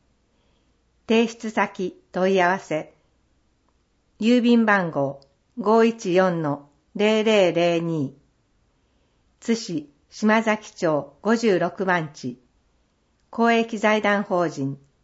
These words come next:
三重県建設技術センター。電話、零五九二五三一三一零。ファックス、零五九二五三一三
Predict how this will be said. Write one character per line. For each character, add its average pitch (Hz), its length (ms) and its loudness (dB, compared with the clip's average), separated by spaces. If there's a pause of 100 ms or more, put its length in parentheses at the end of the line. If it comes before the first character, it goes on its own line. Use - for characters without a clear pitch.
(280)
三 214 120 0
重 220 80 0
県 185 400 -4
建 220 160 0
設 226 300 -4
技 202 160 -2
術 202 180 -4
セ 180 240 -4
ン 165 80 -6
タ 139 380 -6 (960)
ー。 - 20 -12
電 196 240 0
話、 180 260 -4 (460)
零 226 300 0
五 208 360 2
九 160 340 -6 (520)
二 226 300 2
五 208 260 2
三 165 420 -6 (460)
一 - 180 -10
三 208 460 -2
一 - 300 -10
零。 160 380 -2 (720)
フ - 60 -8
ァ 214 60 4
ッ 220 40 0 (100)
ク 170 100 -8
ス、 - 260 -14 (540)
零 220 300 2
五 196 280 4
九 151 480 -6 (340)
二 220 320 2
五 202 280 2
三 160 420 -6 (540)
一 190 180 -8
三 214 420 -2